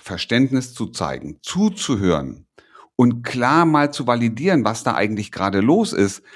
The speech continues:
dann fördert es ein ganz anderes, ähm, Grundbedürfnis, nämlich das Bedürfnis nach Verbindung, nach Harmonie, nach Zweisamkeit. Das wiederum ist mit Oxytocin eng gekoppelt.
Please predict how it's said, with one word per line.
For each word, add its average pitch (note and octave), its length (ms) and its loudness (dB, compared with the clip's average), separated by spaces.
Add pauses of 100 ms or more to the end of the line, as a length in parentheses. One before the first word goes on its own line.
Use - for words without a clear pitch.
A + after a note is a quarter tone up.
(140)
dann G#2 200 2
fördert D#3+ 460 2
es D3 260 -4
ein A#2+ 220 2
ganz A2+ 260 0 (140)
anderes, D#3 560 2 (580)
ähm, G2 300 2
Grundbedürfnis, G2+ 720 2
nämlich A#2 220 2
das G#2+ 180 -4
Bedürfnis D#3+ 800 0 (280)
nach G#2+ 260 -2
Verbindung, A2+ 840 2
nach G2+ 240 -6
Harmonie, A#2 580 2
nach G2 300 -2
Zweisamkeit. A2 840 -2 (340)
Das A#2+ 300 -2
wiederum D#3 380 4
ist D#3+ 140 2
mit D3+ 160 2 (100)
Oxytocin D3 960 -2
eng G2+ 320 2
gekoppelt. - 580 -10